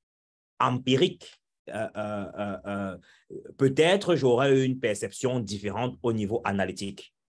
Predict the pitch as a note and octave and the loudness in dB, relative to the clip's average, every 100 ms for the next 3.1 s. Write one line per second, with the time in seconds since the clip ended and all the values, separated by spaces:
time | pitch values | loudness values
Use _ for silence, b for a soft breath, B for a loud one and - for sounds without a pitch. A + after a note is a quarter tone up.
0 | _ _ _ _ _ _ _ _ G#2 A2 | _ _ _ _ _ _ _ _ -6 -4
1 | - B3+ B3+ A3 D#3+ C3+ E3+ D#3+ B2+ A#2+ | 2 4 4 4 4 4 0 0 -2 -2
2 | A#2 - C#3+ - A2+ G#2+ A2+ A2 - - | -2 -2 -2 -2 -4 -4 -4 -4 -4 -10
3 | _ | _